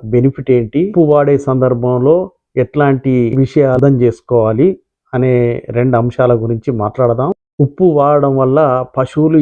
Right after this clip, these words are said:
ఎక్కువ నీళ్ళు తాగుతాయి, ఒక యాభై నుంచి డెబ్బై శాతం ఎక్కువ నీళ్ళు తాగుతాయి. ఈ నీళ్ళ జీర్ణక్రియకు, ఆరోగ్యానికి, పాల ఉత్పత్తికి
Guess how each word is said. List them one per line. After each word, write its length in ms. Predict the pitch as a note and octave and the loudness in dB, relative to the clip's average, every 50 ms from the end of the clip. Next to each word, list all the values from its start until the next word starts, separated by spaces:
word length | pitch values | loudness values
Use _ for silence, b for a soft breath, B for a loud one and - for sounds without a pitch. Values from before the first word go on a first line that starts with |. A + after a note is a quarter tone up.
| C#3 C#3 | 2 2
ఎక్కువ 220 | C#3+ - - D#3+ | 0 -2 0 0
నీళ్ళు 260 | D3+ C#3 C#3 C#3 C3 A#2+ | 0 2 2 0 2 2
తాగుతాయి, 400 | A#2+ A#2 A#2 A2+ - G#2+ G2+ - - | 2 0 0 -2 -4 -6 -8 -8 -8
ఒక 140 | B2 - - | -8 -4 -2
యాభై 360 | A#2+ A#2 A#2 A#2 B2 A#2+ B2 B2 | 0 0 0 0 0 0 -2 -2
నుంచి 260 | B2 B2 A#2+ - D3+ | -4 -4 -6 -8 -4
డెబ్బై 320 | B2+ B2 A2+ A2+ A#2 A#2+ A2+ | -2 -2 0 0 -2 -4 -4
శాతం 320 | - A2+ A2 A2 C3+ C3 A#2+ | -4 -6 -6 -6 -4 -6 -6
ఎక్కువ 240 | A2 - - B2+ A#2+ | -6 -8 -6 -6 -6
నీళ్ళు 260 | A2 A2 A2 A2+ A2+ A2 | -4 -4 -6 -6 -6 -6
తాగుతాయి. 420 | A2 A2 A2 A2+ - A2 B2 D#3 E3+ F3 _ _ _ _ _ _ _ _ _ _ _ _ _ _ _ - | -6 -6 -6 -6 -6 -8 -8 -8 -10 -14 _ _ _ _ _ _ _ _ _ _ _ _ _ _ _ -2
ఈ 80 | D#3+ D#3 D3+ | 2 2 4
నీళ్ళ 340 | C#3+ D3+ D#3+ E3 E3 D#3+ D#3 A2+ | 4 4 4 4 4 2 0 0
జీర్ణక్రియకు, 760 | B2 B2+ A#2+ B2+ B2+ A#2+ - - B2+ B2 A#2+ A2 - - B2+ B2 B2 A#2+ | 0 -2 0 0 -2 -2 -4 -4 0 0 0 0 -2 -4 -4 -2 0 0
ఆరోగ్యానికి, 960 | A2+ A2+ A#2 B2 B2+ B2 B2 A#2 A#2 A#2+ A#2 A#2 A#2 A2 - _ - A#2+ A#2+ A#2+ A#2 - _ _ _ _ _ _ _ _ - | 0 0 0 0 0 -2 -2 -4 -4 -4 -4 -4 -6 -8 -10 _ -8 -6 -4 -4 -4 -6 _ _ _ _ _ _ _ _ -4
పాల 280 | A#2+ A#2 B2 B2+ B2+ B2+ B2 B2 B2 A#2+ A#2 A#2 | -2 0 0 0 0 2 2 2 2 0 0 -2
ఉత్పత్తికి 760 | A#2 A#2 - _ - B2+ A2 - - A#2 - - E3 D3 | -4 -4 -4 _ -2 -2 -2 -4 -10 -10 -8 -4 -2 -2